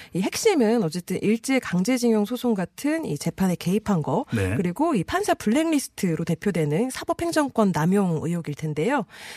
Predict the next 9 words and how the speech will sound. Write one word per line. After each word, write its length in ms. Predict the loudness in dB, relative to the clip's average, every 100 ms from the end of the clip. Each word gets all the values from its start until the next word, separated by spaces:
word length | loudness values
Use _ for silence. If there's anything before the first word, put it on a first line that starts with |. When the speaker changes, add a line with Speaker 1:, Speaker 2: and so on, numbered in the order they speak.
| -2
Speaker 1:
이 40 | 2
양승태 320 | 2 2 0
전 160 | 0
대법원장은 640 | 0 0 2 2 2 2 0
그동안 320 | -2 -2 0
적극 440 | -4 -2 -4 -4
부인하는 580 | -2 2 4 4 4 2
전략을 360 | 0 -2 -2 -2
써왔습니다. 600 | 0 -2 0 -2 0